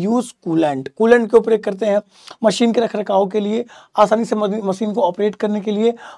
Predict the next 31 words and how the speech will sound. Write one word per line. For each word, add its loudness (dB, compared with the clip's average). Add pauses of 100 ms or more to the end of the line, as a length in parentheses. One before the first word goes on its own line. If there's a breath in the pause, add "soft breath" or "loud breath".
मशीन 2
की 0
गति 0
को -6
बढ़ाने -4
के -6
लिए, 2 (280 loud breath)
या 8
कार्यरत 0 (120)
उपकरणों -4 (100)
और 2
मशीनों 0
को 0
ठंडा -4
करने -6
के -6
लिए। -4 (340 soft breath)
Why 6 (140)
coolant 2
is -2
used? -8
बताइए 2
सर, 2 (280 soft breath)
कूलेंट 8
का 6
प्रयोग 2
क्यों 4
करते 2
हैं? 0
बढ़िया 6
है। 0